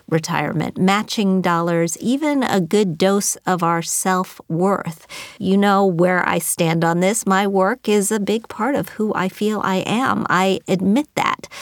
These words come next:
But I'm also willing to admit that it might be a problem. And that's what we're going to unpack today. We're gonna get some concrete suggestions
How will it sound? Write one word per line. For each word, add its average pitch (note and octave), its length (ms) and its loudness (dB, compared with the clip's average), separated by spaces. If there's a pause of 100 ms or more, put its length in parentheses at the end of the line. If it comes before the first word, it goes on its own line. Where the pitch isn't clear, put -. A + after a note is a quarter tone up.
(280)
But A3+ 100 0
I'm D#4 100 -2
also A#4+ 320 -2
willing A#3 400 4
to G#3+ 160 0
admit F3 340 2
that E3 100 2
it E3 140 -2
might E3 400 0
be D#3+ 280 2
a F3 60 -2
problem. - 640 -4 (260)
And G3+ 180 4
that's C4 240 2
what B3+ 160 4
we're A3 120 0
going F3+ 360 2
to F3 420 0
unpack E3 480 -2
today. - 380 -4
We're - 80 -2
gonna B3+ 220 -2
get A#3 180 -2
some E3+ 160 -2
concrete B3+ 800 -4
suggestions G3+ 960 -4